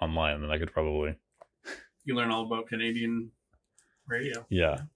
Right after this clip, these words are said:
Speaker 1: Well, that's, that's cool, though. I mean, I, I had seen, I think it was on the Ready Room. I think she was the guest on the Ready Room. There was one of them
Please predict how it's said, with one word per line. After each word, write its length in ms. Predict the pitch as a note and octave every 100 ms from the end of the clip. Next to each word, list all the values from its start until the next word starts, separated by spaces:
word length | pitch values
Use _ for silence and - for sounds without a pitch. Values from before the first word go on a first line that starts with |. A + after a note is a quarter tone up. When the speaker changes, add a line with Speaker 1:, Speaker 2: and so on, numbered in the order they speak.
| _ _ _ _ _ _ -
Speaker 1:
Well, 80 | E3+
that's, 180 | A#3 A#3
that's 200 | A3+ -
cool, 200 | - F2
though. 140 | D2+ E2+
I 60 |
mean, 160 | A#2 B2+
I, 160 | C3+ D3+
I 380 | B2+ B2+ B2+ -
had 180 | B2+ A#2
seen, 400 | - F#3 F3 C#3
I 80 | A2
think 220 | - D#3+
it 40 |
was 120 | D3+ A2
on 80 |
the 80 | G#2
Ready 200 | F2+ E2+
Room. 360 | D#2 D2+ D2 D2+ _ _ _ _ _ _ _ _ _ _
I 60 | G#2
think 160 | G#2+ A2+
she 140 | -
was 180 | F2 D#2+
the 80 | E2+
guest 260 | D#2+ -
on 40 | D#2+
the 80 |
Ready 140 | D#2+ D#2
Room. 80 | D2+
There 60 |
was 100 | F2
one 180 | F#2+ A#2+
of 80 | G2+
them 320 | D#2 D2 D#2+